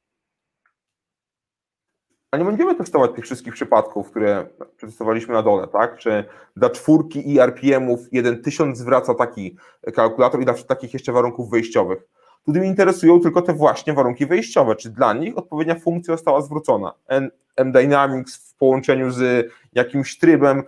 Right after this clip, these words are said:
w połączeniu z kickdownem. I to jeszcze specyficzne tylko dla B M W. No bo mielibyśmy drugi kalkulator, gdzie są inne parametry wejściowe, więc inne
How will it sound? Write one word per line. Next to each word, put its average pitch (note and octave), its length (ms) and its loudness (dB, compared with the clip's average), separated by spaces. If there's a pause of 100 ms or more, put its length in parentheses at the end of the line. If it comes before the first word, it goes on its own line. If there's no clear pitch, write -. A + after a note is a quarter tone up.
(140)
w - 80 -20
połączeniu C3+ 460 0
z C3+ 60 -12
kickdownem. D3 720 2 (420)
I C#3+ 40 -12
to D#3+ 100 6
jeszcze E3+ 240 4
specyficzne E3 480 -8
tylko E3+ 200 -4
dla D3+ 120 2
B C#3+ 160 2
M C3 80 0
W. G2+ 240 -8 (400)
No A#2+ 80 -8
bo A#2+ 220 -8
mielibyśmy C3+ 460 -4
drugi E3 220 -6
kalkulator, D3 540 0
gdzie C#3 360 0
są D3 140 -2
inne D#3 240 2
parametry A2 400 0
wejściowe, G#2+ 420 -4
więc C#3+ 240 -8
inne D3+ 420 0